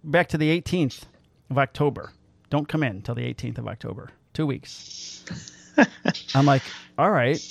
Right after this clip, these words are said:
Speaker 1: yay, fuck work. Okay." So I'm like, uh,
Speaker 2: <laughs>
Speaker 1: "All right, well, now I have no P T,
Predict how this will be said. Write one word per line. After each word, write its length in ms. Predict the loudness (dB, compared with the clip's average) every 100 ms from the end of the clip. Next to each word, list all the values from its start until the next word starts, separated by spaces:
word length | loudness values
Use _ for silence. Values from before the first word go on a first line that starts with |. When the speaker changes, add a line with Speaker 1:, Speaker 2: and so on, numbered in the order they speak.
| -18 _ _ -20 _ _ _
Speaker 1:
yay, 500 | 0 4 4 4 0 -2 -20 -20 -20 -20 -20 -20
fuck 320 | -4 -2 0
work. 340 | -2 -4 -6 -8 -18 _ -20 -20 -10 -2
Okay." 340 | 2 4 2 0 _ -20 -6 4 6
So 120 | 8
I'm 140 | 8 8
like, 280 | 8 8
uh, 320 | 8 8 8 2 _
Speaker 2:
<laughs> 100 | 0
Speaker 1:
"All 80 | 0 _ _ -20 -2 4
right, 240 | 4 6
well, 120 | 4
now 400 | 6 6 6 2 _ _ _ _ _ _ -20 _ _ _ _ _ _ _
I 80 | 2
have 180 | 4 6
no 140 | 4
P 200 | 4 2
T, 380 | 2 2 2 0